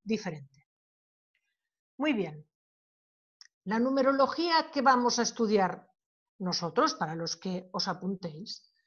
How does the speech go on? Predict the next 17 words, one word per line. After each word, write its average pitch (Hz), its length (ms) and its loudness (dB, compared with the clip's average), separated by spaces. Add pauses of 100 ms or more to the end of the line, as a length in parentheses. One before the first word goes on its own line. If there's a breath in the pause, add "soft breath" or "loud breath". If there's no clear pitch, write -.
(420)
es 254 160 -4
una 311 160 0
numerología 262 680 2
general 233 640 2
en 233 120 -2
la 214 160 2
que 226 80 0
vamos 269 300 2
a 262 60 4
ver 220 160 0
el 196 140 -4
camino 226 320 0
de 262 80 2
vida 240 260 2
de 185 120 -2
cada 180 240 0
uno, 302 400 -2